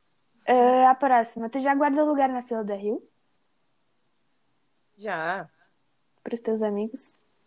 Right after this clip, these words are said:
Speaker 2: Acontece muito, assim, de, de eu tá fazendo uma cadeira até meio-dia e amigos tá fazendo também outra cadeira que é até meio-dia, e aí quem termina a aula primeiro corre pra fila.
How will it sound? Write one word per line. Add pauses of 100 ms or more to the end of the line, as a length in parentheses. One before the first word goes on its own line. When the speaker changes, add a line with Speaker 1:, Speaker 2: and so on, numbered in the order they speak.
(680)
Speaker 2:
Acontece
muito,
assim,
de,
de (200)
eu
tá
fazendo
uma
cadeira
até
meio-dia
e
amigos
tá
fazendo
também
outra
cadeira
que
é
até
meio-dia,
e
aí
quem
termina
a
aula
primeiro
corre
pra
fila.